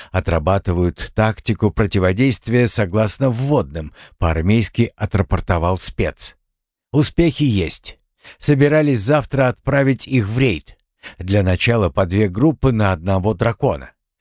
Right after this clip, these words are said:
Разведчики собирают информацию по деревням и городам. На данный момент мы знаем местонахождение десяти ящеров. Они укрылись в горах и оборудуют себе логово.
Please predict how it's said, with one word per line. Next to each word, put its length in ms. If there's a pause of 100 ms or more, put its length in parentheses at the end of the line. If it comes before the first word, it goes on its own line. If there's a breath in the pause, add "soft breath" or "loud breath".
(220 loud breath)
Разведчики 680
собирают 580
информацию 720
по 160
деревням 580
и 160
городам. 600 (460 loud breath)
На 180
данный 360
момент 440
мы 140
знаем 460
местонахождение 1120
десяти 520
ящеров. 760 (240 loud breath)
Они 240
укрылись 560
в 100
горах 460 (120)
и 160
оборудуют 920
себе 300
логово. 520